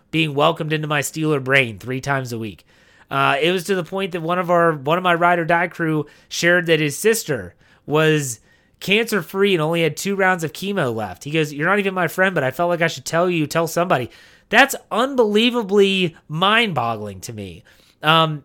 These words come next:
you all are the best. My listeners are the absolute best. And Presley Harvin, which I'm, I'm still extremely excited about this guy. Uh, not just because of Jordan Berry. It's just because, I, I don't know. You like the, you love the underdog. You love that seventh round pick, that last guy. That,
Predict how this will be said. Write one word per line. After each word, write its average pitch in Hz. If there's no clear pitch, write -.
you 202
all 226
are 220
the 175
best. 160
My 160
listeners 190
are 156
the 156
absolute 180
best. 147
And 143
Presley 202
Harvin, 160
which 143
I'm, 147
I'm 143
still 208
extremely 165
excited 147
about 143
this 143
guy. 139
Uh, 135
not 226
just 165
because 147
of 113
Jordan 113
Berry. 104
It's 156
just 208
because, 156
I, 160
I 196
don't 160
know. 107
You 202
like 254
the, 202
you 185
love 240
the 196
underdog. 175
You 147
love 175
that 160
seventh 175
round 160
pick, 139
that 113
last 147
guy. 143
That, 127